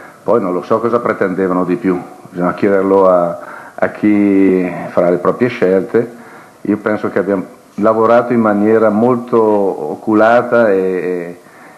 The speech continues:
recuperando giocatori che erano al macero sotto certi aspetti, che erano abbandonati,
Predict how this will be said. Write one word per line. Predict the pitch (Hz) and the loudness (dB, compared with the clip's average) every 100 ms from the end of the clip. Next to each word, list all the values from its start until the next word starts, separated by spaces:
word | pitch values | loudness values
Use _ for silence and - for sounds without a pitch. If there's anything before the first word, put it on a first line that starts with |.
| _ _ | _ _
recuperando | - 95 - 107 107 107 110 107 | -6 -4 -4 -2 2 2 0 0
giocatori | 107 110 101 127 151 139 | -2 -4 -2 2 2 2
che | 113 | 0
erano | 104 101 101 | 0 2 2
al | 95 | 0
macero | 98 95 - 98 90 | 0 0 0 -2 -2
sotto | 98 92 | -6 -4
certi | 95 90 | -4 -2
aspetti, | 110 95 110 117 120 107 | -6 -4 0 0 0 0
che | |
erano | 98 98 | 0 0
abbandonati, | 95 87 98 98 95 95 90 - | 0 0 0 0 0 0 -2 -6